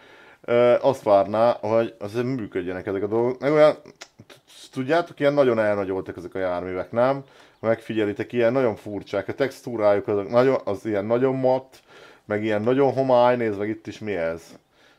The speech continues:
Mivel rajzolt a Paint-tel? Hát valószínűleg nincs, nincs annyira kiforrott, ö, editorja, mint például ugye a, a Giants-nek, a Giant editor, ugye? Ez így,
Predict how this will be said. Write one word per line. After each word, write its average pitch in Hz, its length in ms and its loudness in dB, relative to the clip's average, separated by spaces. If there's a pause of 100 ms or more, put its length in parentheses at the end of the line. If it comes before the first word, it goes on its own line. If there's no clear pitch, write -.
Mivel 117 240 2
rajzolt 98 400 -2
a 82 40 -14
Paint-tel? 107 760 0 (260)
Hát 117 100 -2
valószínűleg 131 520 2
nincs, 120 280 -6
nincs 135 340 -6
annyira 110 300 0
kiforrott, 101 760 -4
ö, 101 240 0
editorja, 101 960 0 (540)
mint 113 220 -8
például 104 340 2
ugye 104 220 0
a, 98 680 4
a 95 80 -4 (260)
Giants-nek, 101 760 -4
a 101 320 0 (760)
Giant 90 380 -4
editor, 98 460 -4 (720)
ugye? 92 180 -12 (1200)
Ez 107 100 -16
így, 113 200 -16